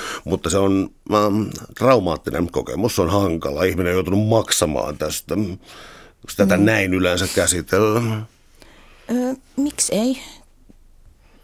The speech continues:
Speaker 2: Kyllä ihan hyvin, joo. Ja tietysti tota, no sit esimerkiksi jos, jos palaa vielä tohon, tohon Lacaniin, niin tää tämmönen niin kuin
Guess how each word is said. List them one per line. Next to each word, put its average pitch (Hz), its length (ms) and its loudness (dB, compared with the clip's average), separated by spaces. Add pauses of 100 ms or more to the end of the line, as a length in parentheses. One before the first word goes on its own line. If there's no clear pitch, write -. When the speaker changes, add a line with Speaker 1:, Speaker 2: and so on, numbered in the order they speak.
Speaker 2:
Kyllä 247 260 0
ihan 190 220 2
hyvin, 170 340 0
joo. 160 280 4
Ja 165 220 2 (880)
tietysti 175 580 -2
tota, 170 360 2 (1300)
no 175 100 0
sit - 180 -2
esimerkiksi 170 540 0
jos, 165 80 -4
jos 160 200 -2
palaa 160 320 4
vielä 151 220 2
tohon, 165 320 0 (220)
tohon 160 340 0 (640)
Lacaniin, 160 520 2
niin 151 160 -2
tää 147 180 2
tämmönen 151 440 0
niin 143 160 0
kuin 151 300 -2